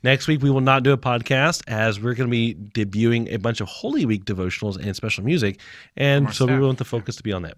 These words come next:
Speaker 1: It's
Speaker 2: Yeah,
Speaker 1: gonna be
Speaker 2: for
Speaker 1: really
Speaker 2: sure.
Speaker 1: cool. So look for that on all our church social media.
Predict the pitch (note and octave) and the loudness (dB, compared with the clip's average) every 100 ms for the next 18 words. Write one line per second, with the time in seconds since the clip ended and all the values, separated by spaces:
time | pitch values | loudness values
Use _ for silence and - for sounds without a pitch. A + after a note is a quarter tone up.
0 | - A2 G#2+ G#2 G#2+ G2+ F2+ C#2+ _ - | -14 -6 -4 -2 -2 -4 -6 -10 _ -12
1 | G#2+ G#2+ C#3 C#3+ B2+ B2 A2 G#2 G#2 A2 | -6 -2 -2 0 0 0 -2 -6 -4 -2
2 | G#2+ G2+ - B2+ - - G#2+ F#2+ B2 F3+ | 0 -2 -4 -10 -10 -10 -10 -4 0 2
3 | F#3 | 0